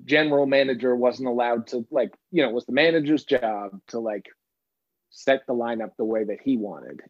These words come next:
and the general manager didn't have a say in that. That, you know, then Billy Beane, like, flipped his desk over and was all pissed off. Um, but the,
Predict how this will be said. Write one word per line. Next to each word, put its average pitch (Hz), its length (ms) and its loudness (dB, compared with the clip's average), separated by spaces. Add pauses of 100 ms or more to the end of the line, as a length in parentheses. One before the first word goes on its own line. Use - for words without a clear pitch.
(100)
and 95 340 -6 (180)
the 120 260 -4 (100)
general 123 360 2
manager 110 500 0
didn't 113 260 0
have 110 140 -10
a 101 40 -16
say 117 240 -2
in 104 80 -8
that. 101 180 -10 (160)
That, 123 180 -2
you 139 80 0
know, 110 200 -4
then 117 200 0
Billy 117 260 2
Beane, 113 300 -4
like, 107 200 -8 (500)
flipped 131 320 2
his 117 140 -4
desk 117 340 0
over 107 300 -2
and 98 100 -10
was 98 140 -10
all 101 260 -6
pissed 110 240 -8
off. 104 240 -2 (400)
Um, 127 400 2
but 147 320 2 (1800)
the, 127 480 6